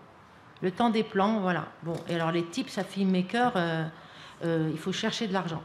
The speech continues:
Voilà. <laughs> Euh, chercher de l'argent. Et après, mais ça, c'est moi, je, je pense que j'aime bien que chaque film soit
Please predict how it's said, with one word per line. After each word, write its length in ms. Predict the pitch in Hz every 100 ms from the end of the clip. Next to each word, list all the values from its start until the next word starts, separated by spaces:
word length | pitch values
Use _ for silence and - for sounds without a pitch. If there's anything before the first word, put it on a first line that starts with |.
| - - - - - -
Voilà. 260 | 185 156 - -
<laughs> 80 | 214 - - - 202 - - - - - - - - - - - -
Euh, 640 | 185 180 175 175 175 170 165 -
chercher 260 | 180 -
de 60 | 165
l'argent. 500 | 160 160 220 254 247 -
Et 160 | 196 185
après, 640 | 175 175 - 220 226 240 - - - - - - - - - - - -
mais 160 | - 196
ça, 220 | 185 214
c'est 200 | 196 196
moi, 840 | 185 180 180 175 170 175 208 240 233
je, 160 | 185 175 - - - - 160 151
je 100 | 160 - -
pense 200 | - 226
que 140 | - 202
j'aime 240 | 190 185
bien 400 | 180 185 233 240
que 180 | 240 208
chaque 280 | 185 202 196
film 280 | - 247 240
soit 460 | - 220 214 214